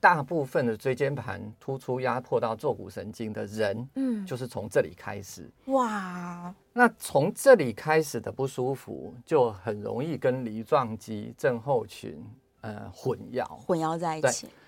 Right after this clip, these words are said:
Speaker 1: 那梨状肌症候群是什么？因为刚刚讲到椎间盘压迫到神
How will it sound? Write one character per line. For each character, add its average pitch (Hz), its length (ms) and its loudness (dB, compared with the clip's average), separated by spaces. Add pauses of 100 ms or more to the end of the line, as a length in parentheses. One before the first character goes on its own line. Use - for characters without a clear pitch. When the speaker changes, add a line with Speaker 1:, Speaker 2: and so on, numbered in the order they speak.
(340)
Speaker 1:
那 269 120 4
梨 214 180 6
状 233 240 6
肌 208 180 -2
症 202 220 2
候 185 160 2
群 117 240 -4
是 147 140 -10
什 117 100 -10
么？ 101 160 -10
因 131 100 -2
为 165 120 2
刚 143 160 2
刚 156 120 -2
讲 107 260 -10
到 127 360 4
椎 131 160 -2
间 135 220 -2
盘 123 320 -10
压 113 160 0
迫 117 180 4
到 113 180 -4
神 107 220 -10